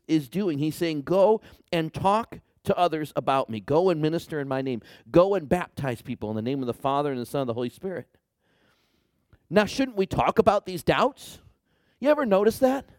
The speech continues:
The disciples have doubts,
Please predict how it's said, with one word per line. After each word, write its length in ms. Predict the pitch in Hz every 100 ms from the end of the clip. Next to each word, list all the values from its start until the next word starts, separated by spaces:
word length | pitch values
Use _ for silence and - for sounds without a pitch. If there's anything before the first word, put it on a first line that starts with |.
| _ _ _ _ _ _
The 120 | 180
disciples 680 | 196 202 - 233 - 254 202
have 300 | 214 196 131
doubts, 800 | 220 269 208 - - - -